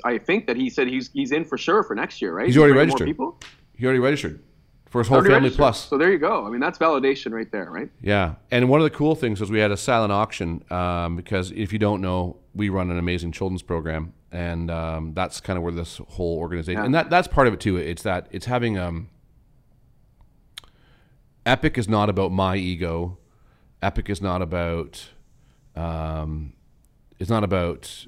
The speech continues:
Speaker 2: creating a rock concert, and it's not about people applauding me. Um, that's not what it's about.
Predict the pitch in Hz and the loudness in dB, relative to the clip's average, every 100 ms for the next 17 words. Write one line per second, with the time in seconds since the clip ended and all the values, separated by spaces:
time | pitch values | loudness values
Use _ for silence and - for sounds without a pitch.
0 | _ - - 101 90 82 87 80 - 82 | _ -12 -6 -4 -4 -4 -4 -4 -6 -8
1 | 82 - 82 78 80 87 85 80 82 78 | -6 -6 -6 -6 -6 -4 -4 -4 -4 -6
2 | - - _ _ _ _ _ _ - 95 | -10 -18 _ _ _ _ _ _ -8 -2
3 | 87 82 82 78 - _ _ _ 82 - | 0 0 -2 -6 -14 _ _ _ -10 -4
4 | 90 80 82 78 71 90 _ - 85 80 | -4 -4 -6 -8 -10 -14 _ -12 -8 -6
5 | 80 98 - 92 85 78 69 - | -4 -4 -4 -4 -4 -8 -10 -12